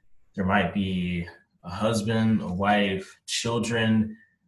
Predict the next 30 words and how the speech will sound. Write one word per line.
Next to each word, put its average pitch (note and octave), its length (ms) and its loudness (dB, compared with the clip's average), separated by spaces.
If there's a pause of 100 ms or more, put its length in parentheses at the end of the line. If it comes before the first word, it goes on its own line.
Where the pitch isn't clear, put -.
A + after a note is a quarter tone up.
parents G#2+ 380 2
that G#2+ 160 0
depend A2 380 2
on G#2+ 160 4
you. G2+ 440 4 (1120)
You A2+ 120 -6
know, G#2 340 0 (1500)
have B2+ 200 2
someone E3+ 300 10
losing C#3+ 240 8
their A2 160 6
job G2+ 640 2 (160)
for G#3 100 -4
something B2 460 2
outside A#2 680 6
of G2 180 -2
the F#2+ 220 -2
scope G#2+ 340 -2
of F#2+ 120 -2
their D#2+ 120 -6
job. - 300 -10 (1900)
That's C3 180 0
a D3 40 6
big B2 300 2
deal A#2 340 2
for G2+ 440 -2
a E2 100 -6
lot A#2+ 240 4
of - 100 2
people. - 580 -10